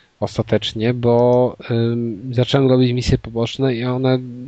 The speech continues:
te, które robiłem, wszystkie polegały na tym samym. Albo odbiciu zakładników,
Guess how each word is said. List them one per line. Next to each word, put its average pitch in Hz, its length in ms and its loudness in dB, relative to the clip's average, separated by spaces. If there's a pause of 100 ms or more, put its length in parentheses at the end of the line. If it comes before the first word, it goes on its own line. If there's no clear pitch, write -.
(140)
te, 139 140 0
które 120 320 2
robiłem, 117 460 2
wszystkie - 340 -4
polegały 123 340 2
na 123 100 2
tym 117 160 -8
samym. 104 420 -4
Albo 131 260 0
odbiciu 120 440 -4
zakładników, 113 840 -2